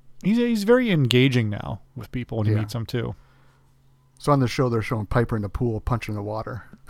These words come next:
Speaker 1: Mm-hmm.
Speaker 2: <laughs> Just working out his issues.
Speaker 1: He struggled a lot with him being a villain and people wanting to hate him or wanting people to hate him.
Speaker 2: Mm-hmm.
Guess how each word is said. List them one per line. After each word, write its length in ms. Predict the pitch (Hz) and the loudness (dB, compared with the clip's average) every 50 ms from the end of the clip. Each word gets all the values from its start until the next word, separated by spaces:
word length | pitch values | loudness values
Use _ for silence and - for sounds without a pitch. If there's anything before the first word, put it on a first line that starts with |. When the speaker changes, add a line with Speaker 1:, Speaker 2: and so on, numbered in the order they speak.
| - - - - 131 | -20 -18 -14 -6 -4
Speaker 1:
Mm-hmm. 260 | 131 143 120 123 139 147 - - - - - - - - - | -2 -2 -2 -2 -4 -6 -8 -12 -20 -20 -20 -20 -20 -20 -20
Speaker 2:
<laughs> 600 | _ - _ _ - - - _ - - - - - | _ -20 _ _ -20 -20 -20 _ -20 -20 -20 -20 -16
Just 140 | - - 127 | -10 -4 -2
working 260 | 120 117 - 120 110 | -2 -2 -2 -2 -4
out 100 | 107 104 | -4 -6
his 140 | 104 98 107 | -8 -8 -10
issues. 520 | 104 101 - - 127 123 127 - - - - _ _ _ _ _ _ _ _ - - - _ _ _ _ - - - - - - - - - _ - _ _ _ _ _ - - - _ _ _ _ _ _ _ _ _ _ _ _ _ _ _ _ _ _ _ _ _ _ _ _ _ - - - - - - - - - - - | -10 -12 -12 -14 -16 -14 -14 -14 -14 -14 -16 _ _ _ _ _ _ _ _ -20 -20 -20 _ _ _ _ -20 -20 -20 -20 -20 -20 -20 -20 -20 _ -20 _ _ _ _ _ -20 -20 -20 _ _ _ _ _ _ _ _ _ _ _ _ _ _ _ _ _ _ _ _ _ _ _ _ _ -20 -20 -20 -20 -20 -20 -20 -20 -20 -10 -2
Speaker 1:
He 160 | 147 131 175 | 0 2 2
struggled 440 | 233 - - - 247 254 269 285 254 196 | 2 2 4 8 8 8 10 8 8 6
a 40 | |
lot 240 | 123 117 110 113 123 | 6 6 6 4 4
with 240 | 117 117 113 - - - _ _ _ _ _ - - | 2 2 2 0 -6 -20 _ _ _ _ _ -4 0
him 140 | 135 131 | 0 2
being 220 | 123 143 151 143 135 | 4 6 6 6 4
a 60 | 127 | 4
villain 320 | 107 113 131 151 156 135 | 2 2 2 2 2 2
and 80 | 120 107 | 0 0
people 240 | - 151 139 131 123 | 0 0 0 0 2
wanting 240 | 110 127 127 123 117 | 4 4 4 4 2
to 60 | 110 | 0
hate 260 | - - 156 196 220 | 0 2 2 2 2
him 160 | 147 107 98 107 | 2 0 0 0
or 60 | 107 107 | 0 2
wanting 220 | 117 131 131 131 | 4 4 4 2
people 200 | - 143 117 113 | 0 -2 -4 -4
to 80 | 104 98 | -2 0
hate 240 | 87 156 220 208 | 2 2 2 2
him. 240 | - - - - - - - _ _ _ _ _ _ _ | 0 -4 -8 -12 -16 -18 -20 _ _ _ _ _ _ _
Speaker 2:
Mm-hmm. 340 | 147 143 139 127 127 113 110 | -4 -2 -2 0 -2 -2 -4